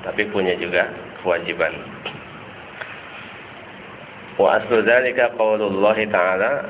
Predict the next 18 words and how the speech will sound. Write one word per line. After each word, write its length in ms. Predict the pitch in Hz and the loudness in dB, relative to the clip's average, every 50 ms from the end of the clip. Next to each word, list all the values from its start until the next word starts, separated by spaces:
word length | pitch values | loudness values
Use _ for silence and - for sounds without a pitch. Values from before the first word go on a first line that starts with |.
| - - - - - - - - - - 95 | -10 -12 -12 -14 -14 -14 -16 -16 -14 -12 -2
dasar 480 | 95 95 98 98 101 - 117 117 113 113 | 2 2 2 2 2 4 4 4 6 6
dalam 320 | 107 101 98 98 101 98 | 6 6 6 6 2 0
hal 160 | 95 95 95 | 0 2 2
ini 400 | 90 87 87 87 87 90 95 131 | 2 2 2 2 2 2 2 2
adalah 320 | 139 110 98 95 98 98 - | 0 2 2 2 2 0 0
firman 320 | - 98 95 98 98 90 | 0 0 2 2 2 2
Allah 240 | 80 90 90 90 90 90 - | 2 2 2 0 0 0 -2
Subhanahu 560 | 92 92 - - 101 95 95 92 92 90 90 | -6 -6 -2 0 2 2 2 2 4 4 2
wa 80 | 90 | 2
taala, 400 | 90 90 85 82 82 82 92 113 127 - - - - - - - - - - - | 2 2 2 2 2 2 2 2 2 0 -2 -8 -12 -12 -14 -14 -16 -14 -6 0
"Walahunna 960 | 95 98 95 95 92 90 92 - 110 113 117 120 123 131 139 147 - - - | 2 4 4 4 4 2 2 0 0 0 2 2 2 2 2 0 -2 -4 -4
mislul 560 | 104 107 107 110 107 - - 110 101 101 98 | 0 2 2 2 2 0 0 0 2 2 2
ladzi 320 | 95 92 90 87 95 101 | 2 2 2 0 0 0
'alaihinna 800 | - 80 90 90 90 90 90 87 87 87 98 98 101 98 95 92 90 87 | 2 2 2 2 2 2 2 2 0 0 0 0 2 2 2 2 0 0
bil 160 | 92 92 92 | 0 0 2
ma'ruf 520 | 90 90 80 69 69 85 95 101 123 - - - - - 95 | 2 2 2 2 2 2 2 2 2 2 0 -4 -2 0 0
walirrijali 800 | 95 92 98 98 92 90 92 87 87 95 95 95 98 98 98 82 | 2 2 2 0 0 0 -2 -2 0 0 2 2 2 2 2 2
'alaihinna 800 | 76 85 87 87 87 87 87 92 95 98 101 101 107 113 - | 2 2 2 2 0 0 0 0 -2 0 0 2 2 0 0